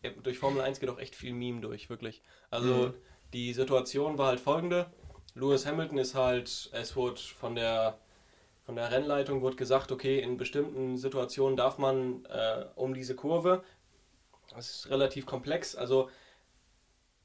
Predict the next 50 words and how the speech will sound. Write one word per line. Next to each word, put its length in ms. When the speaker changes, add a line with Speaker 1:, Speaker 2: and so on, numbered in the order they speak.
Speaker 1:
es 140
geht 120
viel 220
um, 220
um 140
Reifenmanagement 840
und 300
um, 340
um 140
natürlich 400
Kurvenausgang 680
und, 200
äh, 560
wie 100
gut 180
man 120
den 140
bekommt 380
und 160
demnach 260
auch 140
Geschwindigkeit. 680
Und 80
wenn 100
man 140
halt 160
die 80
Kurve 320
nimmt, 220
ich 100
weiß 160
nicht, 120
ob 100
das 160
Kurve 320
zwei 300
oder 200
drei 300
war 180
oder 160
so, 220
wenn 80
man 100
die 120
Kurve 260
halt 160
nimmt, 460
äh, 260
und 260
weiterfährt, 760